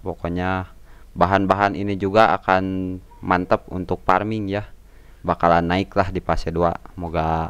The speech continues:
semoga aja lah yang kita harapkan itu. Makanya kalian stok dari sekarang ya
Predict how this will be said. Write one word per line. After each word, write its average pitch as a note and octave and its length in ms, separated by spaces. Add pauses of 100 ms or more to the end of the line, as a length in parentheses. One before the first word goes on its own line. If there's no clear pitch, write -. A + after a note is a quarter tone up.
semoga E2 400
aja F2 240
lah - 160 (560)
yang E2+ 160
kita D#2+ 320
harapkan E2+ 720
itu. E2 240 (480)
Makanya G2+ 400
kalian A2 320
stok - 400
dari G2 400
sekarang G2+ 560
ya G#2 160